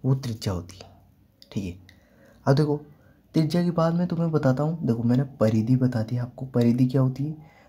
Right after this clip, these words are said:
व्रत की जो बाउंड्री होती है ना, उसको परिधि बोलते हैं। व्रत की बाउंड्री को क्या बोलते हैं, परिधि। और जो व्रत के जो बीच में होता है ना, उसको केंद्र बोलते हैं, ठीक है। और त्रिज्या किसको बोलते हैं, केंद्र से लेके परिधि तक की दूरी को त्रिज्या बोलते हैं।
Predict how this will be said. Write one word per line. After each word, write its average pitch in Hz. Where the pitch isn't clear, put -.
व्रत 135
की 160
जो 156
बाउंड्री 113
होती 135
है 143
ना, 147
उसको 131
परिधि 104
बोलते 95
हैं। 101
व्रत 120
की 143
बाउंड्री 98
को 135
क्या 139
बोलते 127
हैं, 135
परिधि। 87
और 127
जो 135
व्रत 135
के 165
जो 147
बीच 127
में 160
होता 151
है 151
ना, 160
उसको 147
केंद्र 117
बोलते 135
हैं, 151
ठीक 135
है। 123
और 127
त्रिज्या 139
किसको 160
बोलते 147
हैं, 185
केंद्र 131
से 139
लेके 135
परिधि 107
तक 117
की 165
दूरी 104
को 160
त्रिज्या 98
बोलते -
हैं। -